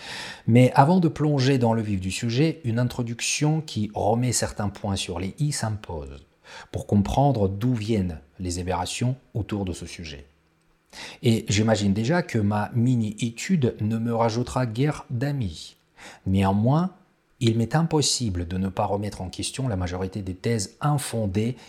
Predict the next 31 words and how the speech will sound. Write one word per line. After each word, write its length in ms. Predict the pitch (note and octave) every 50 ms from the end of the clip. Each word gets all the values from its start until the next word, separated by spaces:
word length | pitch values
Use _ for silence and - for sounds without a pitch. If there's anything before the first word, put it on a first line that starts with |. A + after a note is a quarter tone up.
| _ -
et 60 | F#2+
des 120 | F2 F#2+ F2+
stéréotypes 720 | - - - - A#2+ A2+ A2 G#2 G2 G#2 - - A#2+ A#2 - - - - - _
sur 200 | - - - G2+
les 120 | F#2+ F#2+
générations 500 | F2+ F#2+ G2 F#2+ F#2+ F#2+ F2+ - - B2
qui 160 | B2+ - G2+ F#2+
gravitent 380 | F2+ G2 G2 G2 G2+ G#2+ G#2
dans 160 | F#2 F#2 F2+
le 80 | F2 F2
conscient 360 | - - G2 - - - F#2
collectif 560 | F2 - - E2 - - - - A2 - - - -
de 180 | G#2 F2 F#2
mes 120 | E2+ E2+ F2
contemporains. 640 | - G2 F2+ - F2 E2 D#2+ - F2 D#2+ D#2 C#2 - _ _ _ _ _ _ _ _ _ _ _ _ _ _ _ _ _ _ _ _ _ _ _ _ _ _ _ _ _ _ _
Alors, 220 | - B2 D3 C3+
dans 120 | A#2 A#2+ A2
la 100 | A2+ B2+
première 320 | - - D#3 E3+ F#3 F#3
partie, 540 | - - D3 C3 - - - - E3 F3 -
on 140 | - A2+ G#2+
va 200 | G#2+ G#2+ A2+ A2+ -
essayer 420 | - A2+ G#2+ - - B2 C3 D#3+
de 80 | D3 B2+
comprendre 680 | A2+ - - A#2 A2+ G#2+ - - B2+ B2+ D3 B2 A2
de 100 | G2 G2+
manière 360 | G2 G2 F#2+ F#2+ F#2+ F#2 -
simple 560 | - - - C#3 D3 D#3+ D#3 - B2+ A2+ G2 - - _ _
qu'est-ce 320 | - - D#3 E3 - - -
qu'une 220 | - A#2+ A2+ G#2
génération 720 | F#2 F#2 F#2 F2+ F2+ - A2 - - - - C3+ C#3+ D#3+